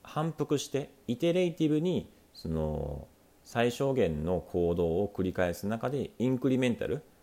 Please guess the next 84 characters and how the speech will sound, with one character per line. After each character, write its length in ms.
ま 80
あ、 40
全 320
次 120
的 240
に、 220
こ 480
う、 40
価 140
値 160
を 120
生 80
み 120
出 120
す 140
っ 20
て 80
い 100
う 60
ス 100
ク 120
ラ 100
ム 80
的 220
な 80
ア 40
プ 140
ロ 140
ー 40
チ 160
で、 200
え 220
ー、 20
自 160
分 240
の 80
日 160
々 100
の 100
で 120
す 120
ね、 240
行 260
動 240
管 240
理 140
を 80
行 100
っ 160
て 120
い 140
く。 220
そ 160
の 80
最 260
適 220
な 140
シ 160
ス 100
テ 140
ム 140
を 120
作 160
り 120
ま 120
し 100
ょ 60
う 40
っ 20
て 120
い 20
う 40
の 40
が 100
ア 60
ト 100
ミ 120
ッ 40
ク 100
ス 100
ク 120
ラ 80
ム 100
の 280